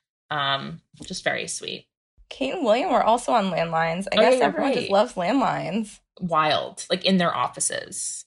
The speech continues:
Speaker 1: I suppose. It makes sense. Um, and for security reasons, <laughs> secure lines. I'm sure that's a, that's a very real thing for them. But still, just to see a curly cord reminded me of my grandmother's phone. And so it just, it warmed my heart on so many, so many levels.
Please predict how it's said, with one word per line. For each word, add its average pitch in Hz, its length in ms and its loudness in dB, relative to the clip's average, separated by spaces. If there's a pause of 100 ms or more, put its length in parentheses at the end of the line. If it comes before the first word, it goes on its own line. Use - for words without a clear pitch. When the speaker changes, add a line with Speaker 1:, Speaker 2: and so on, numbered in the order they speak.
Speaker 1:
I 160 120 -2
suppose. - 680 -6
It 185 40 -2
makes 151 200 -2
sense. - 480 -6 (380)
Um, 160 180 2
and 175 100 2
for 190 120 4
security 156 480 0
reasons, 135 760 -4 (220)
<laughs> - 220 -18
secure 202 440 2
lines. 131 300 0
I'm 143 80 -4
sure - 160 -6
that's 135 240 -6
a, 143 240 0
that's 170 160 -4
a 165 60 -4
very 156 280 -2
real 156 220 -4
thing 190 200 -2
for 202 140 -6
them. 208 220 0
But 190 140 0
still, - 260 0 (360)
just - 140 -2
to 294 80 0
see 214 200 2
a 156 80 2
curly 139 580 -4
cord 139 400 0
reminded 143 340 -4
me 135 120 -4
of 135 120 -6
my 131 160 -4
grandmother's 147 640 -4
phone. 175 420 -2
And 147 200 -6
so 135 400 -2
it - 80 -14
just, - 420 -8 (400)
it 185 180 0
warmed 156 280 -4
my 143 100 2
heart 127 340 -6 (120)
on 151 160 -6
so - 160 -6
many, 60 340 -8
so - 160 -10
many 76 200 -12
levels. - 760 -8